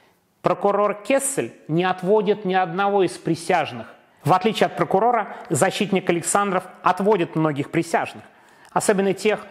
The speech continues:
кто, по его мнению, принадлежит к высшим кругам, потому что они более лояльны к власти. И буквально среди присяжных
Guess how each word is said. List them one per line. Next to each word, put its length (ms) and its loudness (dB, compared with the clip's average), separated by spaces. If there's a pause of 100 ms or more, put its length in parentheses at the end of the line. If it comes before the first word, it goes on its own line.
(140)
кто, 160 0
по 100 -2
его 140 4
мнению, 420 -2 (200)
принадлежит 480 0
к 60 -2
высшим 340 0
кругам, 400 0 (840)
потому 280 2
что 120 -2
они 140 0
более 260 2
лояльны 380 2
к 80 -12
власти. 360 -2 (420)
И 60 -2
буквально 480 0
среди 240 -2
присяжных 540 0